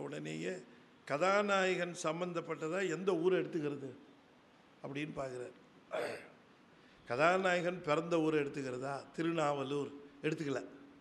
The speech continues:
இப்ப சோழர்களுடைய தலைநகரமாக இருக்கக்கூடிய அதை எடுத்துக்கலாமா? அவர் காலத்துல ப-, தஞ்சாவூர் தான். அதை எடுத்துக்கலாமா? எடுத்துக்கல.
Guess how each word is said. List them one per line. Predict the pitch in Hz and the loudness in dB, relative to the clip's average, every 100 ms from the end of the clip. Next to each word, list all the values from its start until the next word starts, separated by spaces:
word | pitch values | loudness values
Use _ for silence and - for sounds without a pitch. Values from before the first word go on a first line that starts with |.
| - - - - - - - - - - - - - - - - - - - - - - - - - - - - | -20 -20 -20 -20 -20 -20 -20 -20 -20 -20 -20 -20 -20 -20 -20 -20 -20 -20 -20 -20 -20 -20 -20 -20 -20 -20 -20 -12
இப்ப | - 143 | -6 -4
சோழர்களுடைய | 160 180 233 247 240 214 208 202 208 208 | 4 6 8 8 8 4 4 6 4 4
தலைநகரமாக | 180 196 190 175 190 170 165 | 2 2 2 0 0 0 0
இருக்கக்கூடிய | 170 170 160 160 160 - - - - - - - - | -4 -4 0 0 -2 -6 -18 -20 -20 -20 -20 -20 -8
அதை | 160 180 | 0 2
எடுத்துக்கலாமா? | 170 190 170 160 160 151 - - | 2 0 0 0 0 -2 -6 -4
அவர் | 143 175 180 | 0 4 4
காலத்துல | 190 185 202 202 | 4 2 0 0
ப-, | 170 143 - | 0 -2 -4
தஞ்சாவூர் | 160 190 180 160 | 2 4 4 4
தான். | 151 170 - - - 151 151 - | 0 -4 -6 -20 -18 -16 -16 -2
அதை | 170 190 | 2 4
எடுத்துக்கலாமா? | 180 190 185 180 180 175 - - | 2 2 2 2 0 -2 -10 -2
எடுத்துக்கல. | 165 160 160 | 0 0 0